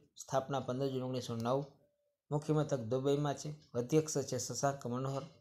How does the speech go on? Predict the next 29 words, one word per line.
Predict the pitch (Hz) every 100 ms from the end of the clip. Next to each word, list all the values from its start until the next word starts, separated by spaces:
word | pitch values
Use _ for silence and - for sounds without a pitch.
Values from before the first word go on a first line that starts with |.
| _
સી | - 151 131
ઈ |
ઓ | 156
મનુ | 131 131 131
સાહની | - 131 139 123
અને | 117
સભ્ય | 113 131 135 160
દેશો | 135 127 117
છે | 104 120
એકસો | - 107 - 113
પાંચ. | 104 104 92 - - _ _ _ _ _ _ _ _ _ -
પ્રશ્ન | 139 143 165
બાર, | 147 151 180 - - _ _ -
કયા | 151 165
શહેરમાં | 160 165 160 160 160 151
કોમર્શિયલ | 143 147 165 - 156 147
વાહનો | 131 143 151
પર | 147 - - -
આર | 117 147
એફ | 143 143 135
આઈ | - 139
ડી | 139 147 120
અનિવાર્ય | 131 147 139 135 131
કરવામાં | 120 123 123 117
આવ્યું? | 110 98 - _ _
તો | 123
તે | 107 156
રાજ્ય | 151 143 143
છે | 135 147